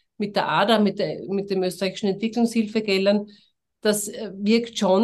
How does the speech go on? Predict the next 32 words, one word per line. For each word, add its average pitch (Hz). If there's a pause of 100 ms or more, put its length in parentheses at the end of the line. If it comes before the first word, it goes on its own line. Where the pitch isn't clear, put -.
(160)
ähm, 196
aber 190
das 208
sind 226
natürlich 208
auch 202
Anträge, 247
die 226
geschrieben 220
werden 214
müssen. 208
Das 208
dauert 202
dann 208
eine 196
Zeit 185
lang. 196 (380)
Also 208
jede 226
Spende, 226
die 226
wir 214
direkt 233
erhalten, 196
geht 214
in 214
der 214
Sekunde 240
sozusagen 233
ins 214
Land 175
und 202